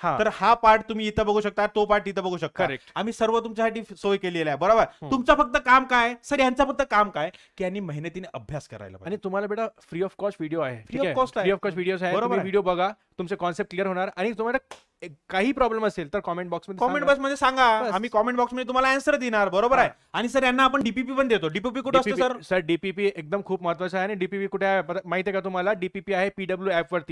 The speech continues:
Speaker 2: पीडब्ल्यू ॲप वरती.
Speaker 1: ॲप वर तुम्ही जाऊ शकता आणि तिथे रजिस्टर करून तुम्हाला free of cost, free of cost बॅच आहे, free of cost तुम्ही रजिस्टर करा आणि तुम्हाला डीपीपी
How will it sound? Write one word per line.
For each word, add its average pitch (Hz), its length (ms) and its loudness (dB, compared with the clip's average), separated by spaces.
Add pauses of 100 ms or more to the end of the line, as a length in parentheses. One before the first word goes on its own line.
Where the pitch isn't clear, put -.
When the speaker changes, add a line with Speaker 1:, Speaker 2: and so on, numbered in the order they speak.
Speaker 2:
पीडब्ल्यू 165 320 -2
ॲप 143 200 -2
वरती. 151 120 0
Speaker 1:
ॲप 202 200 4
वर 202 80 2
तुम्ही 202 180 -2
जाऊ 196 260 2 (100)
शकता 208 240 0
आणि 220 180 -2
तिथे 208 200 -2
रजिस्टर 196 260 0
करून 214 260 -6
तुम्हाला 220 220 0 (480)
free 240 160 2
of 233 80 2 (140)
cost, 175 320 0 (100)
free 220 140 0
of 214 160 -4
cost 190 140 -2
बॅच 180 220 0
आहे, 185 120 -2
free 180 160 -10
of 175 60 -6
cost 196 180 -6
तुम्ही 190 120 -6
रजिस्टर 170 240 -8
करा 196 200 -2 (300)
आणि 165 100 -6
तुम्हाला 180 240 -4
डीपीपी 190 420 -6